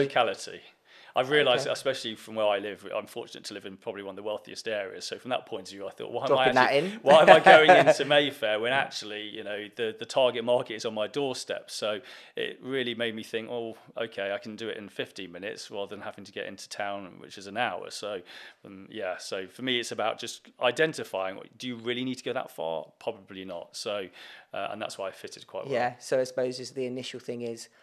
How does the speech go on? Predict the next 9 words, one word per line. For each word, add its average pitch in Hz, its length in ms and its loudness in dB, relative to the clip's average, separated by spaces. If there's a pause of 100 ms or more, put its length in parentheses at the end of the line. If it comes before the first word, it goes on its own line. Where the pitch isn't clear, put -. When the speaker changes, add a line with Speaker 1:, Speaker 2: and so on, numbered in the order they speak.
(180)
Speaker 2:
oh, 123 280 -4 (360)
affluent 127 380 -6
people, 123 560 -6
central 131 460 -2
London, 120 320 -4
but 127 100 0
actually, 123 580 -4 (380)
when 131 180 -6
you 127 300 -4